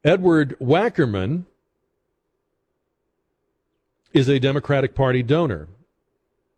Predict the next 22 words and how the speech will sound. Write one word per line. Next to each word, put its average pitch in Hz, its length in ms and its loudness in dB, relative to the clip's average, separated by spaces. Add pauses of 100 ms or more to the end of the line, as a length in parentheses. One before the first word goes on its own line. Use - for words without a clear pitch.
(160)
He's 107 240 -2
donated, 107 720 0
uh, 98 160 2
some 101 240 -4
seventeen 107 480 -2
hundred 101 320 0
dollars 110 480 0
to - 80 -14
Democratic 98 560 -2
candidates 104 560 0
and 92 100 -8
committees 104 500 0
in 101 40 -6
the 95 80 -2
last 95 320 -2
two 107 240 0
years, 110 480 0
government 90 380 -2
records 92 320 -2
show, 95 320 -2
including 101 420 -2
a 92 100 -2